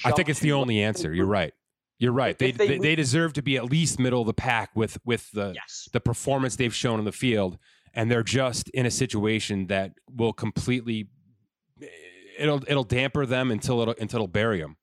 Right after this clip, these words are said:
Speaker 1: in my opinion. It's, they're going downward, even though their franchise is, is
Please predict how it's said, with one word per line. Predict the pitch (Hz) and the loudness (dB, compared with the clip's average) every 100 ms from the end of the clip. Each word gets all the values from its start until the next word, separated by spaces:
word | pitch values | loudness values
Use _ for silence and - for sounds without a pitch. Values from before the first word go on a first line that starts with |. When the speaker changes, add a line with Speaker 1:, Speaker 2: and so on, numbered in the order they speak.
| _ - | _ -6
Speaker 1:
in | |
my | 101 107 | -2 0
opinion. | 95 82 78 78 _ _ _ _ _ _ _ _ _ | -2 -6 -8 -12 _ _ _ _ _ _ _ _ _
It's, | 123 - - | -6 -6 -4
they're | 127 160 | -2 0
going | 170 170 143 | 0 0 0
downward, | 127 131 165 127 107 104 | 0 0 2 2 2 2
even | 110 123 123 | 0 0 2
though | 120 | 2
their | 117 117 | 0 -2
franchise | 127 117 123 117 113 | -2 -2 0 -2 -2
is, | 127 117 - | -4 -6 -6
is | 120 | -8